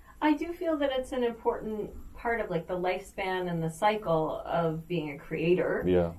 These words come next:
Speaker 1: Or creatives, you are creating with the intent and the hope of somebody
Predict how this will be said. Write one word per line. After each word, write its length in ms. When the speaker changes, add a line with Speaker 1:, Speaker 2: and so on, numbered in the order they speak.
Speaker 1:
Or 180
creatives, 800
you 240
are 100
creating 800
with 200
the 120
intent 480
and 140
the 40
hope 320
of 180
somebody 680